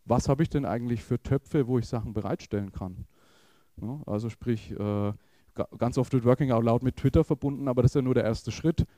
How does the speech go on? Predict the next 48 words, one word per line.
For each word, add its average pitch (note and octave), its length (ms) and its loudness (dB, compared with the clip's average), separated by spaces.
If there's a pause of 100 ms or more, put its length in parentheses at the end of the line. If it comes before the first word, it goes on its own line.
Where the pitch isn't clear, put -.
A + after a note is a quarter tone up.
(160)
Also A2 320 -2
wo A#2+ 80 -2
teile B2+ 240 6
ich D#3 80 0
denn B2+ 200 0
mit A#2+ 120 0
der A#2 60 6
Öffentlichkeit A2+ 800 -2
ein G#2 200 -4
Creative G#2+ 280 -6
Commons A2+ 340 -6
lizenziertes, A2 840 -6
äh, A2 260 -4
PowerPoint-Dokument? G#2 880 -4
Stelle F2+ 160 -6
ich G#2 60 -8
das - 160 -6
auf G2+ 120 -8
Slideshare A#2+ 600 -2
oder G#2 120 -2
hab G2+ 60 -4
ich F#2 60 -10
eine G2+ 100 -12
Dropbox? - 640 -4 (600)
Äh, G#2+ 40 -4
und G2 260 -6
auch F2 160 0
intern C#3 400 0
in C3 100 -2
den A#2+ 120 -2
Firmen C#3+ 340 -2
ist C3 120 -6
man A#2+ 120 -8
manchmal A#2 260 -4
erstaunt, G#2+ 540 -4 (460)
äh, A2 200 2
wie A2+ 140 -2
wenig B2+ 320 2
es B2+ 180 -2
so C3 140 -2
Personal A#2 560 0 (160)
Repositories A#2+ 640 -4
gibt, A#2+ 240 -10
wo A#2+ 120 -2
ich G#2+ 140 -8
gut B2 200 -10
teilen B2 360 2
kann. G2 380 -6